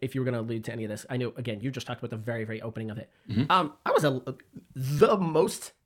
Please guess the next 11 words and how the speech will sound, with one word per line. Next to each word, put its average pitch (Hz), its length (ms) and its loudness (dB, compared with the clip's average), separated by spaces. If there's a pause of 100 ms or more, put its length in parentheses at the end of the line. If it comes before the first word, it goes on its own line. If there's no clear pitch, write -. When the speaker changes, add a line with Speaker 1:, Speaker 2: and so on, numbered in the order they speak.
(500)
Speaker 1:
graphically 180 800 2
interesting 156 580 0
looking 135 260 2
thing 135 340 2
in 135 120 0
this, 123 200 -2
in 160 80 2
this 170 140 0
entire 135 300 4
movie 113 300 -2 (720)
is 160 380 4